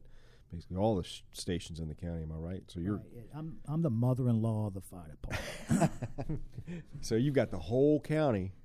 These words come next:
Speaker 1: when you've got, when you're on duty.
Speaker 2: Right.
Speaker 1: What, what would you, what kind of recommendation would you give to, um, a company officer or crew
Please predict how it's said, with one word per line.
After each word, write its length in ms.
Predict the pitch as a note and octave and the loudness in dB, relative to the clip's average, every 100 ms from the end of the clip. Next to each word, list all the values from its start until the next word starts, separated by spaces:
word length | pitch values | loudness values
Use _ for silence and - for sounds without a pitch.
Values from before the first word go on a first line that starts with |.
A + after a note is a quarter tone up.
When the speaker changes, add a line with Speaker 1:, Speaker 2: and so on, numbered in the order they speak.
| - | -2
Speaker 1:
when 160 | G#2+ G#2 | 2 4
you've 140 | G2 | 2
got, 180 | G2+ F2 - | 0 -2 -2
when 180 | G#2 | 0
you're 160 | G2+ G2+ | 2 2
on 140 | F2+ F2+ | 0 0
duty. 260 | G#2+ F2 | 0 0
Speaker 2:
Right. 120 | C3 G2 F#2+ - - | -4 -8 -14 -18 0
Speaker 1:
What, 220 | D#3 E3 A2 | 2 2 2
what 160 | D3+ F#3 | 4 4
would 140 | D3+ | 6
you, 120 | C#3+ B2+ | 4 0
what 120 | D3 | 2
kind 160 | E3 | 4
of 60 | B2+ | 6
recommendation 600 | A#2+ A2+ A2+ A2+ G#2+ A2+ | 4 4 2 4 2 0
would 120 | G#2+ | 0
you 60 | G2+ | 0
give 240 | G2 G2+ | 0 0
to, 380 | - G#2 G2+ G2 | 0 0 2 0
um, 420 | F#2+ F#2 F2+ F2 F2+ - - - - - - | -2 -4 -4 -8 -12 -20 -20 -20 -20 -20 -10
a 60 | - | -2
company 360 | A#2 G#2 F#2 | 0 2 2
officer 420 | F#2 F#2+ - G2 E2+ | 2 2 0 -4 -4
or 80 | E2 | -4
crew 560 | - A2+ F#2+ F2 F2+ | -2 2 2 0 -2